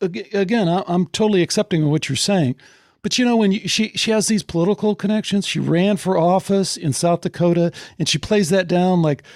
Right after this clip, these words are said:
just so people know, the way I found Anjali is I just kinda stumbled across the story. I go, "This is ridiculous."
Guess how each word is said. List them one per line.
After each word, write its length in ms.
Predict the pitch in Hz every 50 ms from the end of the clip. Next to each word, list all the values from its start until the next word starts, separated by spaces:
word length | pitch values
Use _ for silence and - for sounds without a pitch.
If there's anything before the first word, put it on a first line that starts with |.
| - _ _ _ _ _ _ -
just 220 | 165 214 214 -
so 60 | - 180
people 240 | 156 175 185 165 170
know, 160 | 175 180 170
the 80 | 143
way 200 | 151 175 202 196 -
I 160 | - 170 180
found 340 | 190 - - 185 165 156 147
Anjali 560 | 147 151 151 147 127 147 180 208 208 185 -
is 240 | - - 151 143 - - - - - - - - _ -
I 60 | - 185
just 220 | 175 208 - -
kinda 240 | - 196 175 160 143
stumbled 320 | - - 196 202 190 185
across 320 | 180 - 175 185 165 - -
the 40 |
story. 360 | 170 - - 156 139 131 139 135
I 100 | 135 135
go, 160 | - - -
"This 300 | 160 - 202 - - -
is 160 | 117 107 123
ridiculous." 720 | 170 - - - 180 - - - - - - 165 156 -